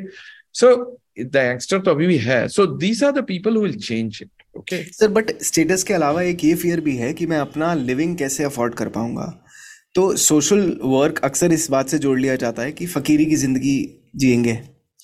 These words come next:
Speaker 1: राइट।
Speaker 2: तो माँ बाप का वो दर्द जो, मतलब, डर है, जो लोअर मिडिल क्लास या मिडिल क्लास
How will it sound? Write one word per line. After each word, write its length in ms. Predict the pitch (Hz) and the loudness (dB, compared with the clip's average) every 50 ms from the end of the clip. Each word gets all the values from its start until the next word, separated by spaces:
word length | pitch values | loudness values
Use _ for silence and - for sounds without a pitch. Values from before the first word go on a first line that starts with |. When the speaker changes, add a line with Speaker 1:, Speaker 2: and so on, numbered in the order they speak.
| - - | -8 -6
Speaker 1:
राइट। 180 | 113 104 - | -6 -6 -4
Speaker 2:
तो 60 | - | -4
माँ 200 | 165 156 135 135 | -2 0 2 4
बाप 220 | 135 143 147 147 - | 4 4 2 2 0
का 120 | - 185 | -2 -2
वो 180 | 185 170 190 185 | 0 0 -2 -2
दर्द 480 | 170 131 135 131 143 156 151 - - - - | -2 -2 -2 0 0 -2 -4 -6 -12 -14 -8
जो, 320 | - 143 147 147 147 - | -4 -2 0 0 -2 -2
मतलब, 360 | - 123 131 - 135 135 127 127 | -4 -4 -2 -2 -2 -4 -2 0
डर 180 | 131 131 135 | 0 2 2
है, 160 | 143 123 117 | 2 2 0
जो 340 | 117 120 123 113 95 - - - | 0 -2 -4 -4 -4 -8 -12 -8
लोअर 280 | 110 131 127 131 135 139 | -4 0 2 2 2 2
मिडिल 220 | 139 131 120 117 | 2 0 0 -2
क्लास 240 | 113 120 123 123 - | -2 -2 -2 -2 -2
या 60 | 160 | -4
मिडिल 220 | 156 151 147 147 147 | -2 -2 -2 -2 -2
क्लास 340 | 147 143 127 123 - - | 0 0 0 0 -2 -4